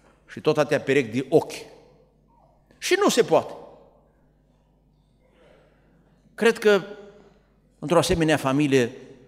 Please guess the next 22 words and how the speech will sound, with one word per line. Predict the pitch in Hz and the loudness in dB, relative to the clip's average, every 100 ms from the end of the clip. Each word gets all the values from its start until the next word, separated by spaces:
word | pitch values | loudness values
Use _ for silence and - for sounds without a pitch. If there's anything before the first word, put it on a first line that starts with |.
| _ _ | _ _
sunt | - 143 | -4 -2
lucruri | 131 123 | 0 -2
care | 117 | -4
trebuie | 117 120 113 | -6 -4 -4
repartizate | 104 104 95 104 101 | -4 -6 -6 -10 -10
bărbatului, | 82 85 85 113 - 104 101 - _ _ _ _ _ _ _ _ _ _ - | -10 -8 -4 -6 -6 -12 -14 -20 _ _ _ _ _ _ _ _ _ _ 0
altele | 151 143 143 127 | 2 2 0 -4
care | 123 123 | -2 -6
trebuie | 131 127 117 | -4 -4 -4
repartizate | - 104 101 107 104 | -4 -8 -8 -10 -10
copiilor. | - 104 - 117 107 110 - - _ | -14 -10 -4 -4 -4 -10 -16 -20 _
Îmi | 185 | -10
spunea | - 226 247 | -6 -4 -2
o | 175 | -2
mămică | 139 190 185 | -4 -6 -8
care | - 147 | -6 -4
are | 156 151 - - - _ _ | -2 -2 -4 -18 -20 _ _
șase | - 120 - | -12 -10 -10
copii | 95 92 123 151 - - _ _ _ _ _ _ _ _ _ | -12 -12 -12 -14 -20 -20 _ _ _ _ _ _ _ _ _
că | 330 | -4
într-o | 214 139 117 | -2 -2 -2
zi | 139 277 | -4 -8